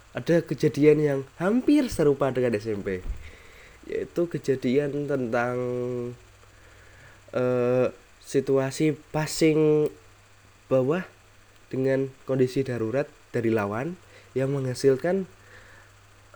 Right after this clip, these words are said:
eh, arah bola voli itu terlalu menukik tajam ke udara. Set. Nah, gue kan masih penasaran, masa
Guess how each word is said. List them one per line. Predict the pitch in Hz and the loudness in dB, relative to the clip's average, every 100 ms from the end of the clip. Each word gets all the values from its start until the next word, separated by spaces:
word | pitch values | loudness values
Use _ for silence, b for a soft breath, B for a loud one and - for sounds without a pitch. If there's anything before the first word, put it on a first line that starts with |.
| - | -10
eh, | 127 139 135 131 131 131 - - - _ _ - _ - _ - - - _ - | -6 -4 -2 -2 -4 -8 -18 -20 -20 _ _ -20 _ -20 _ -20 -20 -20 _ -2
arah | 151 175 156 | -2 -2 -6
bola | - 123 120 117 | -4 -2 -2 -4
voli | - 107 110 131 160 165 - | -4 -2 0 -2 -4 -12 -12
itu | - 190 196 | -2 0 0
terlalu | 165 143 147 147 | 0 4 4 4
menukik | 151 147 - 151 - | 2 2 0 -4 -2
tajam | 131 - 143 170 160 - - - - _ - - | -4 0 -2 -2 -8 -16 -20 -20 -20 _ -14 -4
ke | 98 | -2
udara. | 117 117 101 90 - - - - - - - - - - - | -2 -4 -6 -8 -14 -20 -20 -20 -20 -20 -20 -20 -20 -20 -12
Set. | - 180 - - - | -6 -6 -8 -20 -10
Nah, | 113 113 107 - B B B B B B B B B - | -4 -4 -4 -10 B B B B B B B B B -4
gue | 160 196 | 2 4
kan | 214 226 214 | 4 4 2
masih | 202 175 | 0 0
penasaran, | 190 170 135 131 151 139 123 - - - | 0 0 0 0 0 -2 -6 -20 -12 -10
masa | 156 - | -4 -6